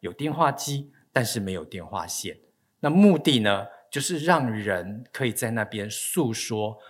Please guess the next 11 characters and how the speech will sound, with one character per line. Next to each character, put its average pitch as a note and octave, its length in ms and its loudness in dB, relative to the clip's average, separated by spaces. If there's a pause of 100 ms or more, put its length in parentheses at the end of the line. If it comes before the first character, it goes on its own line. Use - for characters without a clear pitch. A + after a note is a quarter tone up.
(140)
他 E3 200 -2
们 B2 200 -2
对 A#2+ 160 -2
于 G2 100 -8
失 C3+ 420 -2
去 C3 320 -4
的 F2+ 200 -4
家 A#2+ 500 2
人、 F2+ 360 -4 (440)
亲 C#3 420 4
人、 F#2 380 -2